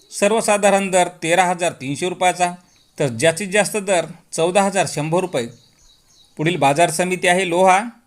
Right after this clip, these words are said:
हळद आहे राजापुरी, आवक आहे सात क्विंटलची. कमीत कमी दर मिळतोय आठ हजार पाचशे रुपये, सर्वसाधारण दर आहे अकरा हजार सातशे रुपयाचा, तर जास्तीत जास्त दर मिळतोय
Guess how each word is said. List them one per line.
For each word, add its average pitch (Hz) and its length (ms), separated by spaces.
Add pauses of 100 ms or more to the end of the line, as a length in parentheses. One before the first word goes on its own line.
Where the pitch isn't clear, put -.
(680)
हळद 185 240
आहे 196 180
राजापुरी, 165 560 (520)
आवक 208 260
आहे 208 280 (120)
सात - 220
क्विंटलची. 151 520 (540)
कमीत 208 280
कमी 220 180
दर 208 180
मिळतोय 202 420 (240)
आठ 180 220
हजार 180 220
पाचशे 160 340
रुपये, 143 300 (420)
सर्वसाधारण 196 760
दर 190 160
आहे 185 240 (160)
अकरा 175 280
हजार 160 240
सातशे 143 360
रुपयाचा, 175 460 (460)
तर 143 100
जास्तीत 156 400
जास्त 190 260
दर 202 220
मिळतोय 196 420